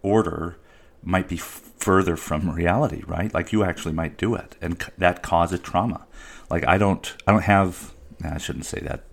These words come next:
I shouldn't say I have no trauma from it. Um, but I don't have any trauma from remembering, like,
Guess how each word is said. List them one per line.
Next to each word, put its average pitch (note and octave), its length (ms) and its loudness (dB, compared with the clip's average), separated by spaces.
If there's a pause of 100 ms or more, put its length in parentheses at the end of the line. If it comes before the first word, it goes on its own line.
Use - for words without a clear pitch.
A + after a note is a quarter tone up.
(220)
I F2 60 -10
shouldn't F#2+ 220 -2
say D#2+ 100 2
I - 20 -2
have D2 140 -4
no F2+ 260 4
trauma C#2+ 340 -6
from D2 240 -6
it. C2 120 -10 (640)
Um, E2 400 4 (160)
but F#2 140 4
I F#2+ 160 10
don't F2+ 400 2
have E2 180 0
any D#2+ 140 0
trauma E2 400 0
from D#2+ 260 -4
remembering, E2+ 520 -2
like, D2+ 320 -6